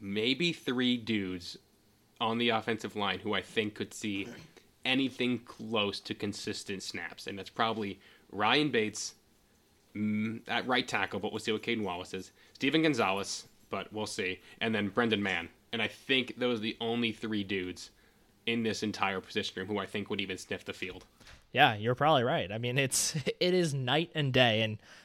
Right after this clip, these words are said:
Speaker 2: I won't, I won't go through the entire reserve chart since you already did that, but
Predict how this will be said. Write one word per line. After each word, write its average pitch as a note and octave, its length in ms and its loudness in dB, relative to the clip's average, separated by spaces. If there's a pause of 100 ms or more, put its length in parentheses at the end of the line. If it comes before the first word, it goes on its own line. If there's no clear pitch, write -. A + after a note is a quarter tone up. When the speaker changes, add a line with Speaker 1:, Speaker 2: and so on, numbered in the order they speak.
(140)
Speaker 2:
I E3+ 100 12
won't, D3+ 300 6
I D#3+ 80 6
won't D3+ 180 2
go D3 160 4
through C#3 220 -2
the C3 140 -2
entire B2 580 -2
reserve C3 480 0
chart A#2+ 280 0
since C3+ 220 -6
you C#3+ 60 -2
already C3 200 2
did D3 180 0
that, B2 200 0
but A2+ 200 -4